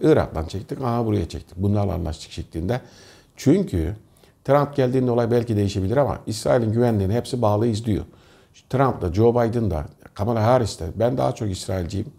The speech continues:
şeklinde açıklamalar yapıyor. Gidiyorlar İsrail'in anma gününde yedi Ekim'in, e, hahamlarla beraber ağlar gibi dua ediyorlar.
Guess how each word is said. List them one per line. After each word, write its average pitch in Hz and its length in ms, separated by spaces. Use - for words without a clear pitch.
şeklinde 113 520
açıklamalar 120 520
yapıyor. 98 340
Gidiyorlar 120 360
İsrail'in 104 580
anma 101 300
gününde 87 540
yedi 92 440
Ekim'in, 104 500
e, 98 80
hahamlarla 117 600
beraber 107 400
ağlar 117 340
gibi 101 240
dua 135 240
ediyorlar. 78 360